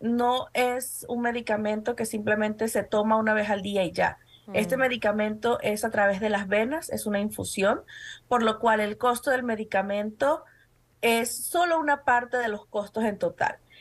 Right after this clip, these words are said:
Speaker 1: Y por eso es importante hablar con su médico, eh, si tiene seguro o aseguranza, para ver cuáles son los costos que cubren,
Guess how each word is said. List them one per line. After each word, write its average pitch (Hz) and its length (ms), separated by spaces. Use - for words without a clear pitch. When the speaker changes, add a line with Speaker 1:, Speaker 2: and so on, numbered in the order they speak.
Speaker 1:
Y 240 160
por 240 180
eso 233 200
es 247 120
importante 247 580
hablar 226 260
con 254 180
su 277 120
médico, 233 680
eh, 214 200
si 220 140
tiene 214 240
seguro 233 440
o - 20
aseguranza, 214 760
para 202 220
ver 202 180
cuáles 262 360
son 262 100
los 254 140
costos 247 340
que 233 140
cubren, 226 560